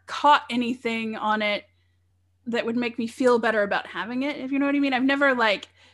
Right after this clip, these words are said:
caught somebody about to break into my house or anything crazy like that. So, so it's kind of like it's a, a lot of false positives, I suppose is the best way to put it. Anxiety inducing. And, and, that, and that's the kind of thing that I, I, that I think would happen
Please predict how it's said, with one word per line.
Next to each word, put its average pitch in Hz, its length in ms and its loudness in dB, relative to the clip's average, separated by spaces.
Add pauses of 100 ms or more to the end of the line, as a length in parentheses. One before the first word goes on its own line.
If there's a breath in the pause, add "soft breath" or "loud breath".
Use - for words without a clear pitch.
(140 soft breath)
caught 240 400 2
somebody 240 400 2
about 220 300 0
to 233 60 -10
break 226 200 -2
into 233 120 0
my 208 120 0
house 202 440 0
or 208 80 0
anything 208 300 -4
crazy 196 280 -10
like 185 180 -10
that. 220 320 -2
So, 196 300 -8 (520)
so 320 80 -4
it's 320 100 -4
kind 381 180 2
of 359 60 -4
like 285 200 2
it's 262 240 -6
a, 247 180 0
a 247 60 -2
lot 320 160 4
of 339 80 -2
false 254 360 0
positives, 202 640 -4
I 220 120 -14
suppose 202 340 -12
is 202 120 -16
the - 80 -20
best 190 220 -16
way 202 80 -14
to 208 60 -16
put 208 160 -16
it. 196 140 -18 (640)
Anxiety 208 480 -8
inducing. 208 600 -12
And, 294 140 4
and, 311 180 4
that, 294 160 4
and 277 100 2
that's 277 160 0
the 262 80 -6
kind 254 120 -2
of 233 80 -6
thing 226 140 -4
that 208 100 -4
I, 202 300 -6
I, 208 60 -12
that 202 120 -6
I 202 60 -4
think 208 160 -10
would 190 80 -12
happen 202 400 -12